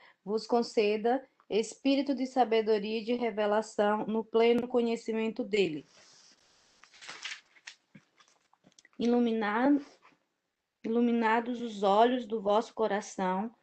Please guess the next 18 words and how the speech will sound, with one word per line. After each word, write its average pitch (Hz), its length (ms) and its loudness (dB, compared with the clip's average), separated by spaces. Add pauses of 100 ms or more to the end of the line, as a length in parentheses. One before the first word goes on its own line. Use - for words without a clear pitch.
(240)
para 208 260 0
saberdes 208 720 0
qual 202 320 2
a 202 60 0
esperança 202 720 -4
do 196 120 -10
seu 208 220 -2
conhecimento, 220 1040 -2 (540)
qual 226 240 8
a 226 60 6
riqueza 226 600 -2
da 214 160 -2
glória 185 560 -4
da 208 180 -4
sua 226 280 -6
esperança 208 680 -2
nos 208 200 -8
santos. - 540 -10